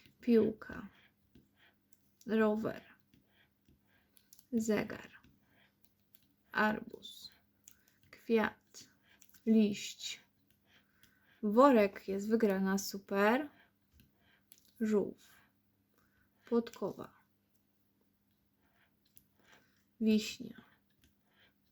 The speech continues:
plecak, gwiazda, słońce, e, winogrono, ananas,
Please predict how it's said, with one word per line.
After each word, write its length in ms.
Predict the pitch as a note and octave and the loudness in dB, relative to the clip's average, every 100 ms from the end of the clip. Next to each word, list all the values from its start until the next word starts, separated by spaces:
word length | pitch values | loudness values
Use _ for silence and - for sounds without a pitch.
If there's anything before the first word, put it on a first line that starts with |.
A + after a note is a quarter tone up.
| _ _ _ _ | _ _ _ _
plecak, 680 | A#3 F3+ A3+ - - - - - _ _ _ - _ _ _ _ _ - | 2 4 2 -4 -20 -20 -20 -20 _ _ _ -20 _ _ _ _ _ -4
gwiazda, 800 | G#3+ G#3 G#3 F3 G#3 G#3 A3+ - _ _ _ _ _ _ _ _ - - | 2 4 4 4 2 -2 -10 -16 _ _ _ _ _ _ _ _ -20 -20
słońce, 720 | - - A3 F#3+ - - - - _ _ _ _ _ _ _ - - _ _ _ _ _ _ _ _ _ _ _ G3+ | -18 -6 -2 -2 -6 -12 -18 -20 _ _ _ _ _ _ _ -20 -20 _ _ _ _ _ _ _ _ _ _ _ -8
e, 80 | G3 G3 G3 F#3+ F#3+ F#3+ | -6 -6 -8 -8 -8 -8
winogrono, 760 | G3 F#3 F#3 A3+ C4 A#3 G3+ - _ _ _ _ _ _ _ _ _ _ _ _ | -4 -4 -2 2 6 6 4 -2 _ _ _ _ _ _ _ _ _ _ _ _
ananas, 880 | - A3+ A3 G#3 F#3+ F#3 - - | 0 4 4 2 -2 -6 -12 -16